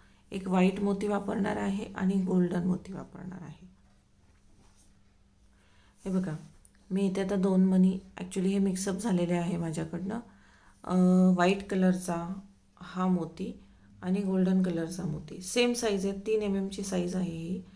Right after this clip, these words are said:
तर ह्या मण्यांना आपण टकिंग करणार आहे. ठीक आहे, व्हाईट कलरचा आणि गोल्डन कलरचा, हा छोटा नाही, हे थोडं मिक्सअप झालेलं आहे मटेरियल माझं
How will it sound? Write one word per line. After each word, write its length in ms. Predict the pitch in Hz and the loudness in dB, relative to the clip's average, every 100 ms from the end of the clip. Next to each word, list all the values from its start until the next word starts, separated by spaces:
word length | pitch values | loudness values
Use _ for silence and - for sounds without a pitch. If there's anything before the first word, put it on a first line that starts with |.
| - - _ - | -20 -20 _ -6
तर 40 | |
ह्या 200 | 190 190 | 0 0
मण्यांना 420 | 190 196 185 190 196 | 2 4 4 4 2
आपण 220 | 196 202 | -4 -6
टकिंग 340 | 190 185 175 | -6 -8 -8
करणार 360 | - 175 - 180 | -8 -8 -8 -8
आहे. 180 | - - _ _ _ _ _ _ | -10 -16 _ _ _ _ _ _
ठीक 260 | - 208 185 | -14 -12 -10
आहे, 100 | 247 - _ _ _ _ _ _ _ _ 180 | -12 -14 _ _ _ _ _ _ _ _ -6
व्हाईट 260 | 190 196 | -4 -4
कलरचा 540 | - 185 185 180 214 247 - _ _ _ _ _ _ _ _ _ _ _ _ _ _ _ _ _ _ _ _ | -2 2 2 2 -6 -8 -12 _ _ _ _ _ _ _ _ _ _ _ _ _ _ _ _ _ _ _ _
आणि 180 | 196 220 | -6 -4
गोल्डन 340 | 214 196 185 175 | -2 0 0 0
कलरचा, 480 | - 170 180 - - - _ _ _ _ _ - | -6 -10 -10 -14 -20 -20 _ _ _ _ _ -20
हा 60 | 196 190 | -16 -12
छोटा 200 | 185 185 | -12 -10
नाही, 360 | 180 180 226 - _ _ _ _ _ _ - | -8 -10 -12 -18 _ _ _ _ _ _ -18
हे 60 | 190 | -14
थोडं 180 | 190 196 | -8 -6
मिक्सअप 420 | 196 - - 202 | -6 -8 -8 -8
झालेलं 380 | - 180 185 190 | -6 -4 -2 -2
आहे 220 | 185 185 | -4 -4
मटेरियल 600 | 180 185 185 190 190 254 | -2 -4 -4 -6 -6 -8
माझं 320 | 247 202 190 | -12 -12 -12